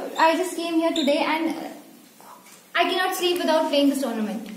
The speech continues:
I just want to play it. I just can't help it out. I just want to play. I just want to get a single chance to show my game.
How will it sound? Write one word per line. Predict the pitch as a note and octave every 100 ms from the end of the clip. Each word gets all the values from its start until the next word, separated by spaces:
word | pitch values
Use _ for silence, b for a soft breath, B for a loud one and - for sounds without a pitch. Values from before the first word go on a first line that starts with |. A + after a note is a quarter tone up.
| - - - - - b b b b -
I | E4
just | C4+ G4+ D4
want | D#4+ F4+ G#4
to | G4+
play | F4+ D4+ F4
it. | - - -
I | D4 D#4+ D#4 -
just | F#4 F4+ -
can't | E4+ F4 D#4+
help | D4+ C#4+
it | D#4
out. | D4 C#4+
I | D#4
just | D#4+ - D#4+
want | D#4 C4+
to | -
play. | B3+ A3 - B B -
I | D#4+
just | G4 -
want | E4 D#4+
to | F4+ F4+ -
get | F4 F4+ D4
a | - - -
single | - F#4 F4+ F#4+
chance | F#4+ E4 D4+ E4+
to |
show | D#4 D#4+
my | D4 C#4+
game. | C4 A#3 - - -